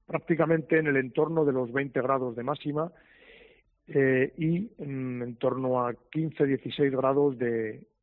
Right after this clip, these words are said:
de mínima. O sea, estaríamos hablando que, sobre todo, las máximas, eh, por debajo de lo normal. Y en el interior, también, lógicamente, por debajo de lo normal, eh, por poner una referencia antequera, pues estarían, mm,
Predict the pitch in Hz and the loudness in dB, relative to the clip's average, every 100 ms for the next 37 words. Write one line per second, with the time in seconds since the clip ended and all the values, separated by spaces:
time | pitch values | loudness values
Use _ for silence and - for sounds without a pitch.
0 | _ 131 123 131 120 104 107 - _ - | _ -10 -6 -6 -8 -10 -16 -20 _ -12
1 | 113 113 120 123 123 123 131 123 120 113 | -12 -6 -4 -2 0 0 -2 -2 -2 -4
2 | 127 - 123 123 123 139 135 131 135 147 | -8 -10 -6 -4 2 4 4 4 0 0
3 | 147 139 - - - _ _ - 120 113 | 0 -2 -6 -20 -20 _ _ -14 -12 -12
4 | - 120 113 127 127 131 123 113 110 113 | -8 -6 0 0 0 -2 -2 -4 -8 -8
5 | 104 - - - - - 147 160 165 156 | -10 -14 -20 -20 -18 -4 0 2 0 0
6 | 160 170 180 175 - 113 127 131 127 139 | 2 4 2 0 -6 -6 -4 -2 -4 -4
7 | 131 139 131 123 120 127 - 139 135 135 | -4 -4 -4 -4 -2 -2 -2 -2 -2 0
8 | 143 160 156 147 135 123 - 117 127 135 | 2 2 0 -2 -4 -6 -10 -12 -8 -4
9 | 131 - 135 131 131 123 131 143 147 151 | -4 -4 -6 -6 -6 -4 -2 2 2 2
10 | - - - _ - 131 131 - 123 135 | -2 -16 -20 _ -10 -8 -8 -6 -2 2
11 | 143 139 147 147 _ _ _ _ 139 | 2 2 -2 -8 _ _ _ _ -16